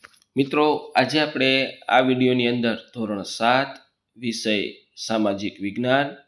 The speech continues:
ની સ્વાધ્યાયન પોથીનો ભાગ નંબર ચારનું, ચેપ્ટર નંબર ચાર, મધ્યયુગીન સ્થાપત્યો, શહેરો, વેપારી અને કારીગરોની વાત કરવાના છીએ.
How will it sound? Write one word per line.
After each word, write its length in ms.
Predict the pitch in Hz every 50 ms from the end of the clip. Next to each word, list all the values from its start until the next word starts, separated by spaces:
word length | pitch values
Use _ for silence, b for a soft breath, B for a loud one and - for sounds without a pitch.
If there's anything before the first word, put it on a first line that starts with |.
| _ _ _ _ _ -
ની 240 | 120 127 139 151 143
સ્વાધ્યાયન 540 | 147 - 147 139 131 123 117 135 131 127 123
પોથીનો 720 | 131 120 117 - 117 120 117 117 117 117 120 117 - _ _ _ -
ભાગ 260 | 117 117 127 135 131
નંબર 400 | 127 120 117 120 110 110 107 104
ચારનું, 720 | - - - 113 101 98 104 107 123 120 110 85 - - _ _ _ _ _ _ _ _ _ _ _ _ _
ચેપ્ટર 340 | - 131 127 - - - 139
નંબર 380 | 139 135 131 131 127 123 117 117
ચાર, 380 | - - 120 117 113 110 113 110 - - 107
મધ્યયુગીન 960 | 113 113 117 117 113 - - 139 135 127 127 120 117 113 120 120 120 117 117
સ્થાપત્યો, 920 | 117 - - - 104 104 - - 110 107 - - 110 110 104 85 - - _ _ _
શહેરો, 680 | - - - 104 107 110 113 113 117 104 92 - - - _ _ _ _
વેપારી 460 | 110 107 104 - - 113 110 113 107
અને 280 | - - - 101 98 90
કારીગરોની 600 | - - 98 90 104 104 101 110 104 104 101 101
વાત 260 | 95 92 87 - -
કરવાના 400 | - - - 98 107 120 151 180 - b b b b b b b b b _
છીએ. 260 | - - 98 87